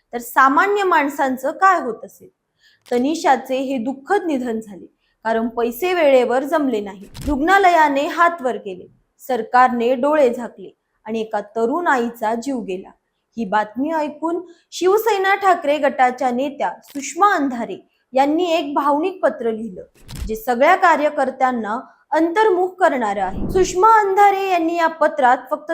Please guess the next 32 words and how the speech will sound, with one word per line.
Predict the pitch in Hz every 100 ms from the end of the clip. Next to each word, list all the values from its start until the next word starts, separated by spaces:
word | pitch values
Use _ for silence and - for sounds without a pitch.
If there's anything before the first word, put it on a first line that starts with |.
| 320
तनिषाच्या | 302 302 370 403 392 392
मृत्यूचं | 339 311 - 339 370 381 294
दुःख | 339 359
नाही | 370 359 370
मांडलं, | 359 254 233 196 - - - -
तर | 226
कार्यकर्त्यांच्या | 220 233 226 262 262 240 285 330 330 302
आयुष्याचं | 294 311 269 262 320 - 320 277 233 262 - _ _ -
कटू | 370 427
सत्य | 480 453 269 - 370
समोर | 415 311 233
आणलं. | 214 220 226 196 _ _ _
त्या | 220
म्हणतात, | 220 269 330 330 269 320 - _ _
एखाद्या | 302 349 440 453
आमदाराच्या | 427 359 339 381 381 392 403
घरात | 339 330 285 320
असं | 302 311
झालं | 320 294 302 359
असतं, | 349 330 - 185 _ _ -
तर | 208
सगळी | - 247 247 330 330
यंत्रणा | 277 269 294 277 240
हल्ली | 277 330 302 262
असती, | 214 - _ _ _ _ -
पण | 233
कार्यकर्त्यांच्या | 226 226 226 330 370 370 381 370 349 294
बाबतीत | 277 - - 320 320
असं | 311 311
का | 339 403 392
होत | 285 240 -
नाही? | 196